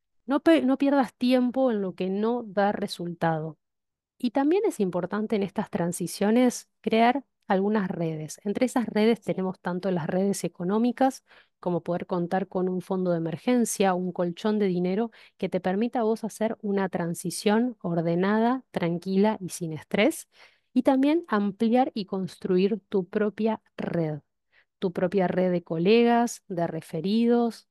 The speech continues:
tu propia red de derivadores de potenciales servicios. Entonces,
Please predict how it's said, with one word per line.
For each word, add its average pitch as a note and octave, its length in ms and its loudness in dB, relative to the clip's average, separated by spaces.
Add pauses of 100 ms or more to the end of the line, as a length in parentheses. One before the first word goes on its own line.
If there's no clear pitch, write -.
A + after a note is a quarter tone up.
tu - 160 -8
propia F#3+ 360 -2
red G3+ 360 -4
de F3+ 180 -2
derivadores F3 920 -2 (320)
de F3 160 -4
potenciales F#3+ 840 0
servicios. - 840 -8 (800)
Entonces, F#3+ 720 -2